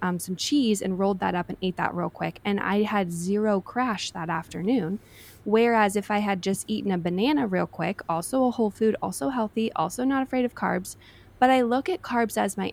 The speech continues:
energy source and I try to match my energy source to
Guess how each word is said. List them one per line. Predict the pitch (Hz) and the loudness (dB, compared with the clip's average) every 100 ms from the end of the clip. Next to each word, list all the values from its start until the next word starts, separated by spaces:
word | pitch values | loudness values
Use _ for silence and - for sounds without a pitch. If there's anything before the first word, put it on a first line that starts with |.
| - | -2
energy | 185 190 185 196 | -2 -2 -2 -4
source | 190 - 180 185 262 285 | -6 -4 -2 0 0 -2
and | - 226 | -2 0
I | 220 | 0
try | - - 196 254 | -4 -4 -2 -2
to | - 247 | -2 -2
match | 185 160 196 - | -2 -4 -6 -6
my | 220 196 | -6 -4
energy | 170 185 185 202 | -4 -4 -4 -6
source | - - 190 196 - - - - - | -6 -4 -4 -4 -10 -16 -20 -20 -10
to | - 254 254 196 - | 0 2 2 0 -6